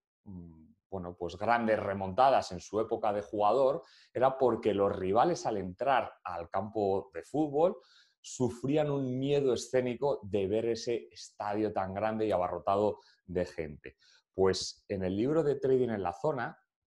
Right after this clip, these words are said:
lo define esto también muy bien, cómo superar este miedo escénico, pánico escénico,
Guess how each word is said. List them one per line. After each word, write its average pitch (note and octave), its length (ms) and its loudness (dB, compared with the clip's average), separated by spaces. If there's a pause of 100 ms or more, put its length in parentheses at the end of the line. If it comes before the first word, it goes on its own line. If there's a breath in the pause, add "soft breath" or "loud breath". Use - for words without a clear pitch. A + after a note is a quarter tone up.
(200)
lo F#2 260 -4
define G#2+ 360 -4
esto A#2 260 -4
también F#2+ 320 -2
muy F#2 200 -2
bien, D3 340 -6
cómo C3+ 460 -4
superar A#2 880 -2
este G#2 420 -4
miedo G2 260 -4
escénico, A2 560 -8
pánico F#2 320 -8
escénico, B2 640 -4